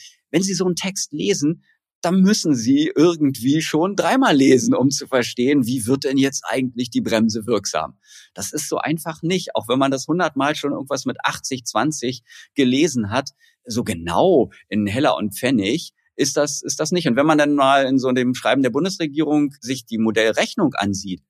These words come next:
da wird das auch nicht klarer, also zumindest nicht auf den ersten Blick. Da holt man schon mal den Taschenrechner raus. Also es ist ein sehr komplexer Weg, der da gewählt wurde. Sicherlich aus meiner Sicht wäre es einfacher gegangen. Da steht uns die fehlende Digitalisierung der öffentlichen Verwaltung schlichtweg aber auch ein bisschen im Wege.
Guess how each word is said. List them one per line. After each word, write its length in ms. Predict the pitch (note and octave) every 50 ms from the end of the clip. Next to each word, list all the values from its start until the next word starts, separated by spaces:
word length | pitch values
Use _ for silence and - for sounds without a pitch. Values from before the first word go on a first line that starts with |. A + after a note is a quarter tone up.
| _ _ _ _ _ _
da 120 | - C3 A#2
wird 100 | A#2 G#2+
das 140 | G2 G2
auch 120 | B3+ F#4+ -
nicht 240 | B2+ G#2+ G#2 - -
klarer, 400 | - G#2 F#2+ F2+ F2+ F#2 F2 F2
also 200 | G2 G2+ G2 G#2+
zumindest 380 | - - A#2+ B2 A2 F#2+ -
nicht 140 | G#2+ F2+ A2
auf 60 | G2+
den 100 | - -
ersten 300 | - F#2 B2 C3+ - F3+
Blick. 320 | F3 F3+ C3 G2+ - _ _ _ _ _ _ _ _
Da 80 | B2 A2+
holt 160 | A2 G#2+ -
man 100 | - B2
schon 120 | - F3+
mal 80 | D#3 C#3+
den 120 | D#3 D#3
Taschenrechner 560 | D3 - D#3 C#3 - A2 F2 F2+ - - F2
raus. 340 | E2+ - E2 D#2+ F2 E2+ - - _ - _ - - - - _ _
Also 220 | - C3+ C#3 D3+
es 100 | D#3 D3
ist 140 | - E3+ -
ein 80 | E3+ C#3
sehr 200 | A2+ C3+ D3 D3+
komplexer 720 | - - A#2+ A2 A2 - - F3 - - - D3+ C#3+ A#2
Weg, 240 | C3 E3 D#3 D3 _
der 120 | - C#3
da 120 | C3+ C3+ B2+
gewählt 480 | B2 A#2+ G2+ G#2 A#2 B2+ C#3 D3 C#3 C#3
wurde. 380 | A#2 B2+ B2+ B2+ B2 B2 A#2+ A#2+
Sicherlich 540 | A#2 D3+ D3+ D3+ C3 B2 A#2 A#2 - - -
aus 200 | - G#2 G#2 G#2
meiner 220 | A2+ A2 A#2 A#2+ A#2
Sicht 200 | G#2+ A#2+ - -
wäre 80 | F2 F2+
es 80 | F#2
einfacher 420 | - - - D3 C#3 D3+ C3+ C3+ C3
gegangen. 560 | A#2+ B2 A2+ A2 G#2+ A2+ A#2 A#2 A#2 A2+ A2 - - - - - _ _
Da 120 | A#2 A2+
steht 240 | A2 - D3 D#3 -
uns 160 | B2+ B2+ -
die 220 | - B2 A#2 A2+
fehlende 260 | G#2 - C3+ C3+ C3+ A2+
Digitalisierung 720 | A2+ A#2+ A#2 A#2 A#2 A#2+ A2 A#2 G2+ F#2+ C#3 D3+ C#3 C3
der 120 | C3 -
öffentlichen 320 | - - B2+ A2 A2+ A2
Verwaltung 400 | G#2 G#2+ G2 G2+ G2 - - B2
schlichtweg 460 | A2 - - C3 B2+ - A2+ A2 A2 -
aber 180 | G#2 G#2+ -
auch 100 | - -
ein 100 | G#2+ G#2
bisschen 280 | F2+ - - - G#2+ F#2
im 200 | D2+ F#2 F2 -
Wege. 400 | G#2+ G#2+ B2 C#3+ C3+ E3+ F3